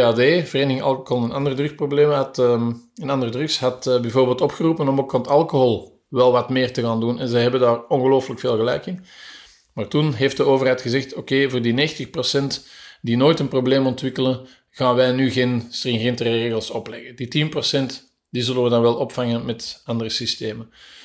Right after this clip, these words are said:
Wel, dezelfde redenering zou perfect kunnen opgaan voor andere roesmiddelen. Ehm, maar dat wordt niet gedaan. Dus daar gaan we effectief met strafrecht, eh, en met, met zeer ingrijpende maatregelen proberen die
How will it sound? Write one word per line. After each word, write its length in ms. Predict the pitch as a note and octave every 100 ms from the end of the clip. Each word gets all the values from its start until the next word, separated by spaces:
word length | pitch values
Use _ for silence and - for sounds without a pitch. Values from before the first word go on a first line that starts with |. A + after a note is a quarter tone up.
| - - _ - _
Wel, 140 | C3
dezelfde 360 | C3 B2+ D3+ D#3
redenering 640 | D3 C#3 C#3+ D3+ C#3+ - - _
zou 340 | B2+ C#3 C#3+
perfect 320 | - - F3+ F3
kunnen 200 | D#3 D3+
opgaan 320 | D3 D#3+ C3+
voor 160 | B2+
andere 500 | - E3+ G3 D#3+ A2 -
roesmiddelen. 720 | A#2+ C3+ - B2 A2 G#2 - _ _ - - _
Ehm, 400 | - A#2 A#2+ A#2+ B2+ -
maar 200 | D#3+ C#3
dat 100 | C3+
wordt 160 | B2
niet 100 | C#3
gedaan. 360 | A#2+ A2 F2 A2
Dus 140 | C#3
daar 220 | A#2+ C#3 C3
gaan 140 | C3+
we 60 | B2+
effectief 680 | C#3+ D3 D3 D3 D3 D3
met 200 | C3+ B2
strafrecht, 960 | - - D3 D3 D3+ C#3+ D3 - - -
eh, 400 | B2+ A#2+ A#2+ A#2
en 120 | B2+ A#2
met, 240 | A2+ - A#2+
met 200 | A#2 -
zeer 500 | - C3+ D3 B2+ -
ingrijpende 680 | C#3 B2+ C#3 C#3 C#3 B2+
maatregelen 840 | A#2+ A#2+ A#2+ C3+ D3 D#3 C#3+ C#3 C3+
proberen 480 | B2 A2 B2+ C#3 A#2
die 500 | C3 C#3+ C#3 -